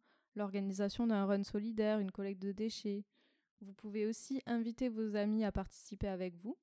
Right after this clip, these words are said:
et lorsque le défi est réalisé, vous êtes invité à partager votre réussite. Au fur et à mesure, vous accumulez des points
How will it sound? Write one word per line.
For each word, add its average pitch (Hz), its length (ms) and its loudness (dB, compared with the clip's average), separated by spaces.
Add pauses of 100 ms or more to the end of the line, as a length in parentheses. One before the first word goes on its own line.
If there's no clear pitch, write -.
(420)
et 196 100 -8
lorsque 226 320 -8
le 240 120 0
défi 208 320 0
est 214 100 0
réalisé, 180 680 -2
vous 196 140 -2
êtes 185 200 0
invité 185 300 -2
à 214 80 -2
partager 185 460 -2
votre 220 180 -4
réussite. - 500 -8 (520)
Au 202 60 -4
fur 294 240 0
et 294 80 4
à 233 80 4
mesure, 202 340 -2
vous 226 180 -4
accumulez 240 460 -2
des 202 160 -4
points 220 340 -4